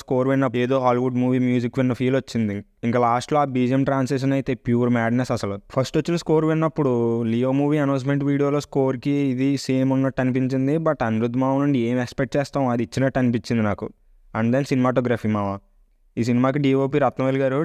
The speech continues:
టీజర్లోని ఫస్ట్ షాట్ నుండి లాస్ట్ షాట్ వరకు కలర్ గ్రేడింగ్ కానీ, షాట్ పొజిషనింగ్ కానీ, mainly షార్ట్ ట్రాన్సిషన్స్ అయితే నెక్స్ట్ లెవెల్ ఉన్నాయి. మనుషుల నుండి కత్తిల్లోకి మారే ట్రాన్సిషన్ అయితే ప్యూర్ మ్యాడ్‌నెస్ అసలు.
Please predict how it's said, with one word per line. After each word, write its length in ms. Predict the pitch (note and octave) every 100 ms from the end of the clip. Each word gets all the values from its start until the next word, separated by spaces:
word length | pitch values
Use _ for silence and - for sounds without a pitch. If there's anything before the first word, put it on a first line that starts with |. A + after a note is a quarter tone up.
| D3+
టీజర్లోని 480 | A#2+ A2+ B2 C3 C#3+
ఫస్ట్ 220 | C3 B2+ C3+
షాట్ 160 | B2+ C#3
నుండి 140 | C#3+ B2+
లాస్ట్ 200 | A#2+ -
షాట్ 160 | B2+ C3+
వరకు 200 | C3 C#3+ C3
కలర్ 200 | A#2+ A#2
గ్రేడింగ్ 280 | B2 B2+ C3
కానీ, 160 | B2+ B2+ B2+
షాట్ 200 | A#2 A2+ -
పొజిషనింగ్ 400 | B2 A#2+ C3 B2+
కానీ, 120 | B2 A#2+
mainly 300 | A2+ A#2 C3+ D3
షార్ట్ 260 | A#2+ A#2+ -
ట్రాన్సిషన్స్ 600 | B2+ A#2+ C3 - C#3 C3+
అయితే 180 | C3+ B2 A2+ A2+
నెక్స్ట్ 260 | - -
లెవెల్ 180 | B2 B2+ A#2
ఉన్నాయి. 200 | G2+ G2 _ _ A2+
మనుషుల 260 | A2+ A2+ C3+
నుండి 160 | C#3+ D3+
కత్తిల్లోకి 460 | D3 - C#3+ C#3+ C#3+
మారే 180 | C#3 C#3 C3+
ట్రాన్సిషన్ 400 | B2+ B2 B2 C#3
అయితే 140 | C3+ C3 -
ప్యూర్ 260 | A#2+ B2 A#2+
మ్యాడ్‌నెస్ 380 | A2+ A#2 C3 A#2
అసలు. 220 | G#2+ G2+